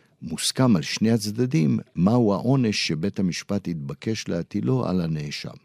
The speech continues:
אפשרות אחרת היא של הסדר פתוח, שהמייחד אותו הוא שהצדדים אינם מסכימים מהו העונש שיוטל על הנאשם,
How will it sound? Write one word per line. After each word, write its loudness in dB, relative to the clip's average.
אפשרות 0
אחרת 4
היא 0
של 0
הסדר -2
פתוח, -8
שהמייחד -4
אותו -2
הוא -2
שהצדדים -2
אינם 0
מסכימים 0
מהו 4
העונש 2
שיוטל -2
על -4
הנאשם, -8